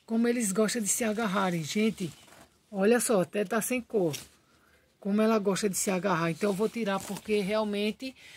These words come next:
eu quero que ela se agarre na manta quando eu colocar aqui, né? Aí eu fui comprar, não tinha. Então, aí eu vou tá colocando ela, colocando a mini.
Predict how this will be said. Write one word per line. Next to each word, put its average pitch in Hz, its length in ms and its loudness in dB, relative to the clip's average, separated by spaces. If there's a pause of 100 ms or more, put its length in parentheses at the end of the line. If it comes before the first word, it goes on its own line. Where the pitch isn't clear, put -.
(300)
eu 208 160 2
quero 214 320 2
que 226 140 -2
ela 202 180 4
se - 140 -2
agarre 202 500 0 (340)
na 208 200 4
manta 220 320 4
quando 226 180 -2
eu 226 60 2
colocar 233 420 2
aqui, 208 260 0
né? 190 220 2 (160)
Aí 190 140 2
eu 180 40 0
fui - 140 -4
comprar, 202 420 2
não 208 160 4
tinha. 233 440 0 (640)
Então, 220 520 2 (720)
aí 185 200 8
eu 196 40 6
vou 202 140 2
tá 214 160 2
colocando 196 500 0
ela, 214 320 6
colocando 202 460 -2
a 185 80 4
mini. 214 640 4